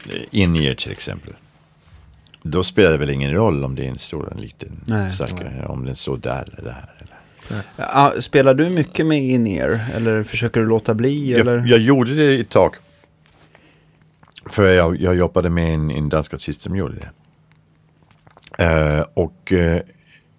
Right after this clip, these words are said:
Speaker 1: när man sjunger är det skitbra, tycker jag.
Speaker 2: Ja.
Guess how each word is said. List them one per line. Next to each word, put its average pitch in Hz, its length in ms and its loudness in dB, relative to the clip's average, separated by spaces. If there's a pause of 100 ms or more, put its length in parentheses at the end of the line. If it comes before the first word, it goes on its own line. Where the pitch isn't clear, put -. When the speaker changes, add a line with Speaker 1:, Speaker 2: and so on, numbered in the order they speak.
(280)
Speaker 1:
när 95 400 2
man 90 160 2
sjunger 175 580 0
är 80 120 0
det 73 100 -2
skitbra, - 440 -12 (160)
tycker - 260 -16
jag. 107 100 -2
Speaker 2:
Ja. 104 80 -4